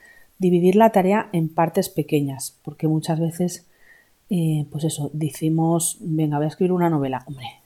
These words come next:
pues es muy largo. También decimos, "Venga, voy a escribir el capítulo uno". Bueno, pues ya está, también es largo, ¿no? Bueno, pues voy a escribir tal escena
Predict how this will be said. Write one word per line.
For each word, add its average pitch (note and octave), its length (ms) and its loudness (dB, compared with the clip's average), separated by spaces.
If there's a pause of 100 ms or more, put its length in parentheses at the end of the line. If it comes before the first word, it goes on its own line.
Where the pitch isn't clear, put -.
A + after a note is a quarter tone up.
(760)
pues C3 160 -8
es C#3+ 100 -4
muy D#3 160 2
largo. D3 420 0 (480)
También D#3+ 300 0
decimos, E3 380 0
"Venga, D#3+ 220 0
voy D#3+ 100 0
a - 20 0
escribir G3 300 0
el G3+ 80 0
capítulo F#3 420 0
uno". D3 360 -2
Bueno, C#3+ 320 -10 (120)
pues B2 140 -14
ya - 60 -6
está, - 220 -4
también D3+ 300 0
es D#3 140 -2
largo, D3+ 260 -2
¿no? F#3 120 -8 (440)
Bueno, G#3 320 -2
pues E3 160 -2
voy F3 100 4
a G#3+ 40 10
escribir B3 340 0
tal B3+ 160 4
escena B3 460 0